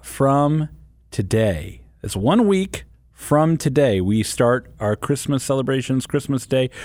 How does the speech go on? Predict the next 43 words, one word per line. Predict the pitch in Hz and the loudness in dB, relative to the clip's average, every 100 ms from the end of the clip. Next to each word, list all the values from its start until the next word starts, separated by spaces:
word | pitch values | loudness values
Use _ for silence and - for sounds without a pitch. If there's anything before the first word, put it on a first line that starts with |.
| - | -4
Really, | - 302 415 | 2 4 4
I | 147 | 2
guess | 151 160 | 0 -2
you | - | -2
could | 120 | -2
say | 104 135 120 | 0 0 2
a | |
week | 110 139 | 2 0
from | - 104 | 0 -2
four | - 127 | 2 2
o'clock | 110 107 92 92 | 2 0 -2 -4
last | 82 80 - | -6 -8 -10
night. | 60 - _ _ _ _ _ _ _ _ | -14 -20 _ _ _ _ _ _ _ _
And, | 123 127 127 120 | 2 4 4 4
uh, | 110 | 2
to | 127 | 2
get | 135 - | 0 4
ready, | 147 139 | 4 4
we've | 151 139 | 4 2
got | 135 127 | 2 2
a | |
couple | - 156 160 | 2 0 2
Advent | 139 127 131 | 2 2 2
homilies | 117 127 131 131 123 | 2 2 2 2 0
for | 135 | 0
you | 131 | 2
this | 123 120 | 0 -2
morning. | 123 123 120 117 120 107 | 0 0 2 2 0 0
We | 117 117 | 0 0
also | 127 135 143 160 139 | 2 0 0 0 0
have | 127 110 | 0 0
a | |
wonderful, | 101 123 143 - 123 | 0 0 -2 -2 -2
we're | 135 | 0
gonna | 226 320 | -2 -2
go | |
on | 285 | 0
a | |
little | 240 139 | 0 0
virtual | 117 127 - 120 | 0 0 0 -2
pilgrimage | - 117 101 90 87 82 - - | 0 0 0 -2 -4 -8 -12 -8
this | 92 - | -8 -6
week | 92 98 - | -6 -6 -10